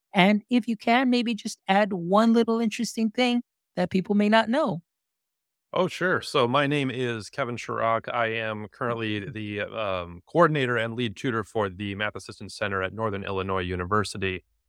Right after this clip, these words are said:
Speaker 2: I am also a career changer and go by the name Engineer to Educator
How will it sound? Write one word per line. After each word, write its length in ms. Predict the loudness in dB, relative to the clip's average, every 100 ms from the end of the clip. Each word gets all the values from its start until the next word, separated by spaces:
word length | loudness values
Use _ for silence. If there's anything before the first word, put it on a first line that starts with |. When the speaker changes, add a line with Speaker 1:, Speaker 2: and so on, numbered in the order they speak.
| -4
Speaker 2:
I 80 | -2
am 160 | 0
also 320 | -2 -2 -2
a 200 | -2 -4
career 380 | -4 -4 0 2
changer 520 | 0 -4 -4 -4 -4
and 200 | -4 -6
go 160 | -6 -4
by 360 | -2 0 0 -2 -6
the 300 | -6 -6 -8
name 300 | -8 -8 -8
Engineer 480 | -8 -8 -4 -4 -4
to 160 | -6 -4
Educator 680 | -2 -4 -2 -2 0 -2